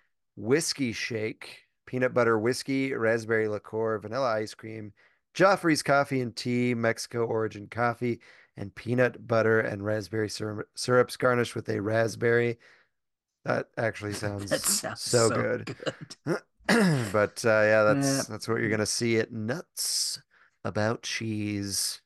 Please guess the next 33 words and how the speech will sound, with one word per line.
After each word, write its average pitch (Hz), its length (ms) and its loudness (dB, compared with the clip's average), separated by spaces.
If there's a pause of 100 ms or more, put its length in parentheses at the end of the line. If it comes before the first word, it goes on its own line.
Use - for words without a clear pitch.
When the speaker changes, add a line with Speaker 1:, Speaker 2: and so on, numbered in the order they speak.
(200)
Speaker 2:
That 110 200 -6
one 117 160 -8
might 113 240 -4
put - 220 -8
me 120 140 -4
to 107 100 -10
drinking. 117 540 -4 (240)
Speaker 1:
<laughs> 151 100 0 (680)
Speaker 2:
That 120 180 -2
sounds 107 300 -2
so 113 260 -2
good. 120 400 -2 (960)
All 127 180 4
right, 117 240 2
over 131 220 6
to 120 60 2 (120)
Peppers 160 540 -2 (160)
Caliente. 120 1200 -6 (560)
They're 120 140 -2
gonna 113 160 0
have 113 260 -4
some - 160 -6
shrimp - 420 -2 (160)
papas - 520 -4
locas, 135 580 -2 (600)
cheddar 117 300 0
bacon 113 360 -4
potatoes 120 560 -2
with - 140 -12
jalapeno 113 560 -6
cheese 120 340 -4
sauce, 120 300 -2
and - 80 -20